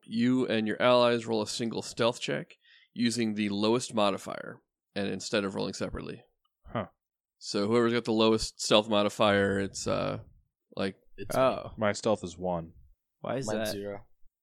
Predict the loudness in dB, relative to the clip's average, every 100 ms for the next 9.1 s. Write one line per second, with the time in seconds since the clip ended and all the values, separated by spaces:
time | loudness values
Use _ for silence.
0 | _ -8 -6 -6 0 0 2 4 6 8
1 | 8 6 4 0 2 2 4 6 6 6
2 | 6 4 4 2 2 4 4 2 -4 -8
3 | _ _ _ _ 4 8 10 8 6 4
4 | 4 4 6 6 6 4 2 4 4 6
5 | 6 8 6 4 0 0 2 4 2 0
6 | -6 _ _ _ _ 10 12 12 10 6
7 | 4 4 4 4 2 4 10 12 12 10
8 | 8 6 8 10 8 10 8 10 6 4
9 | 2